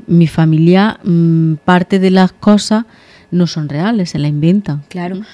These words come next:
Speaker 2: También ahí tenemos, tienen, tenemos también que tener, digamos, una simbiosis con los familiares, porque ta-, lo mismo que a nosotros nos dicen cosas, también se lo pueden decir a ellos. Entonces también tenemos que,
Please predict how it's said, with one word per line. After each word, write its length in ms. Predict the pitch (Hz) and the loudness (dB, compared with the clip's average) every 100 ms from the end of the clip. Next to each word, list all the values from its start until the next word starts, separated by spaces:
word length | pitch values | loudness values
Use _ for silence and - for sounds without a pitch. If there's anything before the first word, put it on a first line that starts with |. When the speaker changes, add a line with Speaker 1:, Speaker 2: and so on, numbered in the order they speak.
| _ | _
Speaker 2:
También 280 | 190 185 180 | -8 -6 -4
ahí 200 | 185 196 | -4 -6
tenemos, 400 | 196 214 208 220 - _ _ | -6 -6 -6 -8 -12 _ _
tienen, 360 | 196 196 202 - | -10 -8 -8 -10
tenemos 260 | - 180 180 | -12 -10 -8
también 220 | 208 208 | -8 -8
que 60 | 202 | -8
tener, 260 | 190 202 208 - - - | -8 -10 -12 -18 -20 -12
digamos, 560 | 190 190 190 202 214 - | -8 -8 -8 -8 -10 -10
una 440 | 185 190 202 202 | -10 -8 -8 -8
simbiosis 540 | 185 208 196 196 226 220 - | -8 -8 -8 -8 -12 -16 -12
con 240 | 202 180 | -10 -8
los 100 | 170 | -10
familiares, 580 | 165 156 151 170 202 170 _ - _ | -12 -12 -8 -6 -6 -10 _ -20 _
porque 260 | - 185 185 | -10 -8 -8
ta-, 140 | 160 | -10
lo 160 | 156 180 | -8 -6
mismo 260 | 175 190 202 | -6 -6 -6
que 80 | 214 | -6
a 20 | |
nosotros 340 | 208 220 202 | -6 -6 -8
nos 100 | 180 | -8
dicen 280 | 170 190 190 | -8 -10 -10
cosas, 200 | 190 196 | -10 -10
también 220 | 247 254 | -6 -6
se 60 | 277 | -8
lo 80 | 233 | -10
pueden 260 | 190 180 | -10 -8
decir 300 | 165 156 160 | -10 -10 -12
a 140 | 151 160 | -12 -10
ellos. 220 | 285 156 - _ _ _ - - - | -10 -12 -14 _ _ _ -20 -20 -12
Entonces 340 | 185 175 180 185 | -8 -6 -6 -6
también 260 | 196 208 | -4 -4
tenemos 300 | 196 190 190 185 | -4 -6 -8 -10
que, 220 | 190 | -12